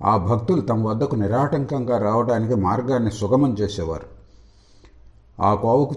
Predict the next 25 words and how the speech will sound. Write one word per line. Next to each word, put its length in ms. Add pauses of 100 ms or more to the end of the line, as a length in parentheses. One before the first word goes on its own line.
చెందిన 240
భక్తుడు 720 (500)
తమ 140
వద్దకు 420
వచ్చిన 260
కాసేపటికి 640
అతన్ని 320
ప్రక్కకు 460
పిలిచి 340
ధ్యానం 540
చేయమని 420
చెప్పి, 500 (520)
దివ్య 540 (200)
భావోద్వేగంలో 880
ఆ 60
భక్తుని 540 (100)
ఛాతీనో 580 (540)
నాలుకనో 640
స్పృశించేవారు. 920 (840)
శక్తి 340
సమన్వితమైన 760
ఆ 200
స్పర్శతో 760
భక్తుని 400
మనస్సు 640